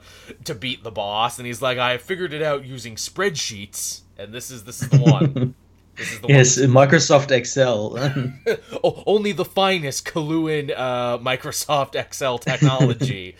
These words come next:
Speaker 1: <laughs> that I run in my brain. But yeah, I, I, I like that. I'm like, "You know what? That's a good reason. That's a good reason for why the teams are kinda weird."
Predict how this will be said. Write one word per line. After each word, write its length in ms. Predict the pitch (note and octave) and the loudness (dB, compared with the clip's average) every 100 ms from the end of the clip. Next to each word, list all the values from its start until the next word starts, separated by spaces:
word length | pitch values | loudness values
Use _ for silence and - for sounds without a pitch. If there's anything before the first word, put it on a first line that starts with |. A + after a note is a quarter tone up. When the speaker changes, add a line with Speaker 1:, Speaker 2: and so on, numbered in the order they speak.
| - - | -20 -20
Speaker 1:
<laughs> 180 | - | -12
that 160 | C3 C3+ | -4 -2
I 140 | A#2+ | 0
run 220 | A2+ B2 B2+ | -2 -4 -4
in 100 | A#2+ | -6
my 200 | A2 G#2+ | -6 -6
brain. 420 | G2+ A2+ A2 G2+ | -6 -4 -4 -4
But 120 | A2+ | -4
yeah, 120 | A#2+ | -2
I, 120 | G#2+ - | -2 -2
I, 80 | C3+ | -6
I 200 | - D3 | -4 -2
like 240 | D3+ D3 | 0 -2
that. 120 | C#3 C3 | -2 -4
I'm 80 | |
like, 120 | C3 C3+ | -4 -6
"You 60 | |
know 80 | E3 | -4
what? 120 | D#3+ | -2
That's 220 | D3+ D#3+ E3+ | 0 -2 -2
a 40 | |
good 220 | C3 D3+ | -4 -4
reason. 520 | C3+ B2+ A2+ G2+ F2+ | -4 -6 -8 -10 -10
That's 180 | G2 A#2 | -8 -8
a 40 | B2+ | -6
good 180 | C3+ | -6
reason 320 | A#2 A#2 A2 G#2 | -6 -8 -10 -10
for 100 | G#2+ | -6
why 160 | G2+ | -4
the 80 | G2+ | -6
teams 320 | G2 A2 G#2+ | -10 -14 -14
are 60 | F#2+ | -12
kinda 260 | A2+ G2+ G2 | -10 -8 -8
weird." 540 | F#2+ G2+ G2+ A#2 | -10 -12 -12 -12